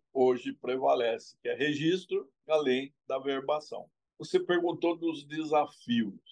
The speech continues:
A Lei seis mil e quinze é um marco importante na história da publicidade brasileira, porque introduziu o sistema de base real.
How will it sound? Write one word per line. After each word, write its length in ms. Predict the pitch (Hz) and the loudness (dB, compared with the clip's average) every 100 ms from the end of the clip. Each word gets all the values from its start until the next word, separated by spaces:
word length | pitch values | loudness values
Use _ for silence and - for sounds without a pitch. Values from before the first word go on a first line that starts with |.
| - | -2
A 60 | |
Lei 480 | 143 180 185 175 156 | 2 6 6 4 0
seis 480 | - - 165 143 147 | -6 -4 -2 -4 -6
mil 240 | 170 175 | -2 0
e 140 | - - | 0 -2
quinze 540 | - 160 156 120 113 | -10 -6 -4 -2 0
é 60 | 127 | 0
um 160 | 165 147 | 0 0
marco 500 | 156 165 - 165 160 | 2 0 -2 -4 -4
importante 880 | 160 - 151 - - 170 165 143 127 | -6 0 0 0 2 2 2 -2 -6
na 140 | 120 | -6
história 760 | 117 - 131 131 123 120 113 - | -6 -2 4 6 6 6 4 -2
da 160 | - 120 | -2 -2
publicidade 800 | - 120 117 117 117 113 117 120 | 0 -6 -6 -10 -4 0 0 0
brasileira, 800 | 117 113 110 107 113 131 147 151 _ | -4 -4 -6 -6 2 4 2 0 _
porque 260 | 135 120 151 | -6 -2 -2
introduziu 920 | 156 165 165 156 147 113 107 135 143 | -2 0 2 2 0 -2 0 0 0
o 40 | |
sistema 600 | 147 - - - 127 139 | -4 -8 -8 -2 -2 -2
de 100 | 139 | -4
base 480 | 131 113 123 127 139 | 2 4 4 2 -8
real. 800 | 135 135 156 143 127 113 101 - | -12 -8 -2 2 6 6 4 0